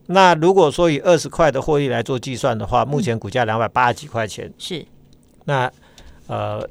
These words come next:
Speaker 1: 现在录音的时间是一点零一分嘛。
Speaker 2: 嗯哼。
Speaker 1: 股价，哦，来到两百九。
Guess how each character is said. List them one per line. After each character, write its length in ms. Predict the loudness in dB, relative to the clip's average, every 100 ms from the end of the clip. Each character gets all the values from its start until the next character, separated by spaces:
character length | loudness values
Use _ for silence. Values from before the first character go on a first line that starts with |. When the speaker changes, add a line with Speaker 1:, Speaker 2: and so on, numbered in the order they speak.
| -16 -16
Speaker 1:
现 240 | -2 0 6
在 240 | 6 6
录 560 | 4 2 2 -2 -6 -4
音 220 | -2 0
的 140 | 0
时 120 | 0 -2
间 140 | -2
是 260 | -4 -6 -6
一 80 | -8
点 260 | -4 -4 -4
零 120 | -6
一 100 | -6
分 220 | -4 -6
嘛。 220 | -6 -10 -8
Speaker 2:
嗯 160 | -6
哼。 200 | -6 -8 -16 _
Speaker 1:
股 100 | -6
价， 140 | -2 0
哦， 120 | 0
来 120 | 0
到 120 | 0
两 120 | 0 0
百 140 | -2
九。 260 | -4 -10